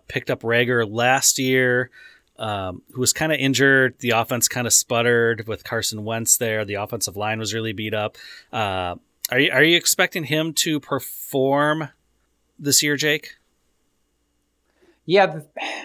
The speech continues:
Speaker 2: the thing with him, and we always talk ad nauseum, we are not rookie evaluators here.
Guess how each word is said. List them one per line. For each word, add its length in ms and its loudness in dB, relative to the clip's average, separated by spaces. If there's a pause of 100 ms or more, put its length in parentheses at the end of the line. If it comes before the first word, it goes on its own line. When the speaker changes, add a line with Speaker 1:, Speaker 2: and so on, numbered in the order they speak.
(240)
Speaker 2:
the 120 4
thing 280 6
with 180 4
him, 180 6
and 180 4
we 140 8
always 220 6
talk 320 6
ad 180 4
nauseum, 560 2
we 140 0
are 100 2
not 260 2
rookie 320 -2
evaluators 720 0
here. 240 -6